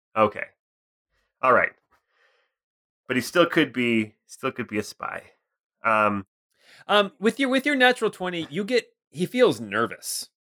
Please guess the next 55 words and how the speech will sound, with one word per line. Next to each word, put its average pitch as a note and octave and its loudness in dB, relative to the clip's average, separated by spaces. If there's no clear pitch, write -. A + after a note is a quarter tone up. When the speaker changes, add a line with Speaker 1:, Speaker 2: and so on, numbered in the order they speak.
Speaker 2:
Like, A#2 0
Speaker 1:
Okay. G2+ -2
Speaker 2:
like, C3+ 2
um, A#2 2
like, C3 0
not G3 4
like G3 4
Speaker 1:
He's C#3 -4
Speaker 2:
nervous. D3 4
Speaker 1:
not C#4 8
a G3+ 2
very G3+ 4
good F#3 2
spy. F2 0
Speaker 2:
<laughs> C#3+ -2
He F#3 4
wouldn't B3 2
be A3+ 6
a F#3 8
very F3 2
good D3 0
spy. A2 0
I B2 0
mean, C#3 -4
he's A3 2
jittery, B2 -2
you C#3 0
know, B2+ 0
he's A#2 -8
like, A2+ -2
he's C3 -2
a B2+ -4
little C3 0
bit C3+ -4
on A2+ -4
edge. A#2+ 0
He, G#3 -4
you, F#3+ -10
I F3 -4
mean, F3 -6
I'm F3 -2
not F#3 4
gonna A#2+ 2
tell D3+ 2
you C3 0
what G#2+ 0
you A2 -8
feel G#2 -6
or G2+ -2
what, G#2+ -4
how B2 -2
you A2 -2
take F3 -8
it, A#2 -6
but A#2 0